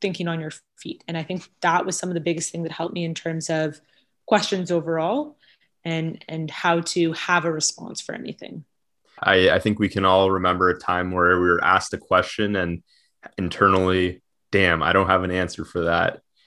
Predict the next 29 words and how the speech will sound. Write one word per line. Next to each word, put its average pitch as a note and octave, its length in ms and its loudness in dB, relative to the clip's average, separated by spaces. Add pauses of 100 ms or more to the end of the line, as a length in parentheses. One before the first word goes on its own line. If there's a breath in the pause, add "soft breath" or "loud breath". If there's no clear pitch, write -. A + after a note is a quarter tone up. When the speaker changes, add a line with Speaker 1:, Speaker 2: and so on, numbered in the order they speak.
(320)
Speaker 2:
And E2 520 -4 (120)
maybe C3+ 400 6
higher G#2 380 6
yield G2 460 6 (120)
for G2 140 2
us - 180 0
to F2+ 80 -6
discuss - 600 2 (120)
in F#2 160 -2
depth G2 480 4
is F#2 440 -2
those F2 240 -2
first A#2 500 2
bucket F#2 240 2
of E2+ 100 -4
questions. G2 680 -2 (400 soft breath)
Uh, F2+ 220 2
you B2 100 2
know, A2+ 100 6
those G#2+ 200 4
questions G2 440 0
like, E2+ 180 -2
"Tell G2 140 2
me G2 100 4
about F#2 200 4
yourself," F2+ 600 0
or F2 580 2
"Why F#2 200 6
orthopedics?" F2+ 880 0